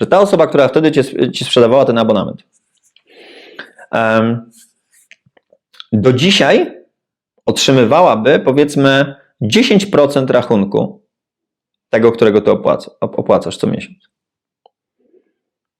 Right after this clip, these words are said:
Ro-, rozumiesz? Od momentu, kiedy nabyłeś u tej osoby abonament, telefon, obojętnie, pakiet, tak? Od tamtego momentu ta osoba dostawałaby dziesięć procent twojego rachunku. Biorąc pod uwagę fakt,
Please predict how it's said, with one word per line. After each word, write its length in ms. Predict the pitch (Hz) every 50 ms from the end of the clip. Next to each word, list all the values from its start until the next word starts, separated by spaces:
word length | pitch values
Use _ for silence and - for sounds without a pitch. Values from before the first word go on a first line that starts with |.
| _ _ _ _ _ _ _ _ _ _ _ _ _ _ _ _ _ - -
Ro-, 140 | - - -
rozumiesz? 420 | - 123 117 113 107 - 226 - - - _ _ _ - - - - -
Od 140 | 120 117
momentu, 420 | 123 135 143 180 233 262 285 202 165
kiedy 440 | - 180 160 160 127 123 117 104 -
nabyłeś 560 | - 113 117 113 110 127 165 180 165 135 139 139
u 60 | 135
tej 180 | 139 135 123
osoby 340 | 110 117 - - 131 127 120
abonament, 640 | 110 104 110 101 98 92 90 95 - 135 - - _
telefon, 460 | - 95 90 95 101 - - 92 92
obojętnie, 440 | 90 95 98 101 98 90 - - -
pakiet, 420 | - 104 98 - - 107 98 -
tak? 280 | - - - - - _ _ _ _ _ _ - - - - - - - - _ -
Od 140 | 120 - -
tamtego 380 | 131 127 127 175 185 202 208
momentu 400 | 185 151 135 131 135 135 - 147
ta 120 | 120 131 120
osoba 320 | 120 117 - 131 131 127
dostawałaby 560 | 120 123 - 117 107 110 117 113 107 104 107
dziesięć 320 | 104 123 135 147 139 131 -
procent 520 | - 110 107 104 - 113 117 117 - _ _ _
twojego 300 | - - 101 98 101 98
rachunku. 420 | 101 101 - 104 - - - - _ _ _ _ _ _ _ _ _ _ _ _ _ _ _ _ _ _ _ _ - - - - - - - - - - - - - - - - _ -
Biorąc 240 | 147 196 247 240 -
pod 160 | - 208 185
uwagę 300 | 180 165 175 160 156 143
fakt, 520 | 143 - 170 147 123 104 - - - -